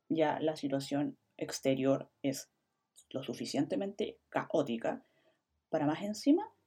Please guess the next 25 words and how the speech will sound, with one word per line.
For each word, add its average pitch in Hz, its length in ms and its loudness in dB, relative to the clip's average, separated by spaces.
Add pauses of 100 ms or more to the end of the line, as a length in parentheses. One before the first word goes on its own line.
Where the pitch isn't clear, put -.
estar 151 360 0
hecha 143 240 -4
mierda 139 360 0
por - 160 -4
dentro. - 280 -12 (920)
Por 143 120 -6
si 147 80 -2
acaso 147 200 -2
yo 180 100 2
voy 165 100 4
a 143 40 6
decir - 300 -2 (1040)
varias 170 240 -6
veces 180 340 -8
mierda 143 400 0
tal 165 180 -8
vez, - 380 -8 (460)
o 143 140 0
algún 135 220 2
garabato, 147 520 -2 (340)
pero 151 160 -8
es - 60 -20
porque - 640 -6 (100)
soy 156 220 -8
honesta. 139 460 -8